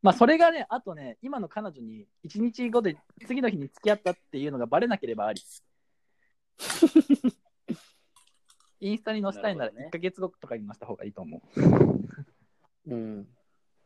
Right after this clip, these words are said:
Speaker 1: かな。春季はどう思うの？
Speaker 2: 一日後に復縁か。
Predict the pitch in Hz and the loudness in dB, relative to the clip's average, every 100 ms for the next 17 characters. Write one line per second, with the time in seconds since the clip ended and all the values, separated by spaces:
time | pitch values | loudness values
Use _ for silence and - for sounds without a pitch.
0 | _ _ _ _ _ _ _ 110 110 110 | _ _ _ _ _ _ _ -4 0 0
1 | 113 _ _ _ _ - 269 214 113 113 | -4 _ _ _ _ 0 2 4 2 2
2 | 107 - _ _ - - - _ _ _ | -10 -14 _ _ -16 -16 -16 _ _ _
3 | _ _ _ _ _ _ _ _ _ _ | _ _ _ _ _ _ _ _ _ _
4 | _ _ _ 113 _ - 190 220 220 202 | _ _ _ _ _ -10 -6 -4 -6 -10
5 | 202 214 165 120 - - _ _ _ - | -6 -4 -6 -8 -14 -18 _ _ _ -20
6 | _ _ - - 131 135 123 117 110 107 | _ _ -14 -12 -10 -10 -8 -8 -10 -16